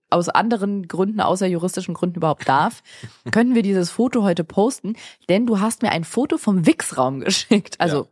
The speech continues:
Speaker 2: ich finde, du sagst es immer sehr despektierlich.
Speaker 1: Ja, wie
Speaker 2: Ist der,
Speaker 1: möchtest du den Raum der
Speaker 2: ist der,
Speaker 1: Liebe?
Speaker 2: ist, ist der Babymaker Room.
Speaker 1: Der, ja, das finde ich ganz
Speaker 2: Ja.
Speaker 1: süß. Der Babymaker Room,
Speaker 2: Ja.
Speaker 1: genau.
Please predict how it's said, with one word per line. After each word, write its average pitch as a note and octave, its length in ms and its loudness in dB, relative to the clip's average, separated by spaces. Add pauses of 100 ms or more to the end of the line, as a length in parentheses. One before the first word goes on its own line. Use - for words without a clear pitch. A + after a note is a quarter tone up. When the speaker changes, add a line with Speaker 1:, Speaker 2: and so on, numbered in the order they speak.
Speaker 2:
ich - 60 -20
finde, G#3 180 -4
du D3+ 40 -2
sagst C#3 240 0
es A2+ 100 -10
immer F#2 160 -4
sehr F2+ 120 -4
despektierlich. F2 800 -8 (220)
Speaker 1:
Ja, F3+ 80 4
wie F#3+ 60 2
Speaker 2:
Ist G3+ 40 4
der, F#3+ 100 2
Speaker 1:
möchtest F3 240 -4
du F3+ 40 0
den F3 80 2
Raum F#3 220 2
der F3+ 100 2
Speaker 2:
ist F#3+ 80 -2
der, A3 80 2
Speaker 1:
Liebe? F#3+ 120 2
Speaker 2:
ist, C#3 160 2
ist - 200 -10
der F#2+ 60 -2
Babymaker F2+ 580 -4
Room. D#2 360 -10
Speaker 1:
Der, G#3+ 140 0 (100)
ja, A#3+ 240 0
das E3+ 160 -2
finde E4 140 0
ich F#4 60 -8
ganz G#4+ 180 -4
Speaker 2:
Ja. F3+ 60 -8
Speaker 1:
süß. C3+ 260 0
Der F3+ 120 0
Babymaker E3+ 560 0
Room, B2 160 -4
Speaker 2:
Ja. F#2+ 80 0
Speaker 1:
genau. D3+ 240 2